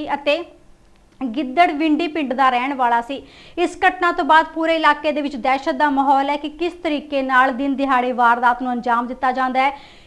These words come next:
ਇਹ ਘਟਨਾ ਪੁਰਾਣੀ ਰੰਜਿਸ਼ ਦੀ ਦੱਸੀ ਜਾ ਰਹੀ ਹੈ ਕਿ ਇਹਨਾਂ ਦੀ ਕੋਈ ਰੰਜਿਸ਼ ਸੀ, ਜਿਸ ਤੋਂ ਬਾਅਦ ਇਸ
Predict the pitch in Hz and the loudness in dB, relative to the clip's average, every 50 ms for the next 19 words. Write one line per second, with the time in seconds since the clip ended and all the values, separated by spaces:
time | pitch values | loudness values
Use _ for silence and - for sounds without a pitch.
0 | - - - _ - 359 370 381 427 415 392 403 349 359 370 392 381 370 359 349 | -20 -20 -16 _ -6 -4 -2 0 0 0 0 2 2 2 2 2 0 -2 0 2
1 | 311 320 320 349 339 330 302 294 269 349 370 349 330 359 294 302 285 302 294 233 | 2 2 2 2 2 2 0 0 0 0 -2 0 -2 -2 -2 -2 -2 -4 -6 -2
2 | 220 240 226 226 247 240 254 247 247 320 269 330 330 302 320 359 359 330 359 349 | 0 0 0 0 0 -2 -4 -4 -4 -6 -4 -2 0 0 0 0 -2 -2 -4 -4
3 | 349 330 294 269 254 247 269 339 320 311 - 339 392 415 - - - - - _ | -4 -2 -2 -2 -2 -2 -4 -6 -6 -6 -8 -8 -8 -8 -12 -20 -20 -20 -20 _
4 | _ _ - 240 330 320 - 392 359 269 302 302 302 339 311 - | _ _ -2 -2 -2 0 0 -2 2 2 2 2 2 0 -6 -8